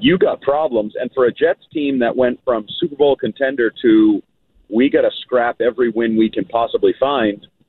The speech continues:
an oh and two Patriots team is, is probably a game where you say, "We need to win that." If we're gonna still hang around and have this dream of Aaron Rodgers coming back for December or the postseason, this is a game we have to win. And I think it's both quarterbacks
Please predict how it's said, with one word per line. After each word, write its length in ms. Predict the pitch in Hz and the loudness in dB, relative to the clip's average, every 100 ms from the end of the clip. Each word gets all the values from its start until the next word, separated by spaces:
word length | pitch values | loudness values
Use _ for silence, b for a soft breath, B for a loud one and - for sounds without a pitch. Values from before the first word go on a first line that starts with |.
| _ | _
an 140 | 113 107 | -4 2
oh 200 | 120 143 | 2 2
and 100 | 143 | 0
two 140 | - 127 | 0 0
Patriots 540 | - 123 131 147 147 - | 2 0 0 -2 -2 0
team 260 | 156 156 | 2 4
is, 120 | 139 104 _ | 2 -2 _
is 160 | - 110 - | 0 0 0
probably 280 | 131 127 120 | -2 2 2
a 40 | |
game 220 | 117 123 | 2 0
where 100 | 117 | 2
you 60 | 110 | 0
say, 120 | - 101 - | 0 -2 0
"We 120 | 139 | 2
need 180 | 220 285 | 2 2
to 80 | 104 | 2
win 220 | 92 196 | 0 -2
that." 180 | 98 - | -4 -6
If 120 | 101 - | -6 0
we're 140 | 165 | 0
gonna 180 | 233 226 - | 2 -2 -2
still 260 | - 160 131 | 0 2 2
hang 220 | 123 135 | 0 -2
around 460 | 131 127 131 139 120 | 0 0 0 -2 0
and 160 | 104 _ _ _ _ - | -2 _ _ _ _ -4
have 160 | 120 | -2
this 140 | 117 117 - | 0 -2 -2
dream 320 | 117 127 131 | -2 2 2
of 100 | 110 | 2
Aaron 280 | 113 120 117 | 2 0 0
Rodgers 400 | 117 123 120 110 | 0 0 -2 -6
coming 220 | 123 123 | -6 -4
back 280 | 113 120 127 _ | 0 0 0 _
for 180 | 117 113 - | -4 -4 -4
December 520 | 101 123 123 123 120 | -6 -4 -2 2 4
or 40 | |
the 60 | 101 | 2
postseason, 760 | - 120 104 139 156 113 104 95 _ - _ _ _ - | 0 0 0 -2 -2 2 0 -2 _ -20 _ _ _ 0
this 160 | 143 156 | 0 2
is 140 | 143 | 2
a 60 | 131 | 2
game 320 | 113 120 117 | 2 2 2
we 140 | 110 98 | 2 0
have 240 | 117 - | -4 -2
to 100 | 104 | 0
win. 380 | 104 170 147 135 - | 2 2 2 -2 0
And 100 | 117 | -2
I 60 | |
think 240 | 117 151 139 | 0 2 0
it's 120 | - | 0
both 220 | 135 151 | 0 0
quarterbacks 560 | - 165 208 135 113 - | 0 0 2 0 -2 -6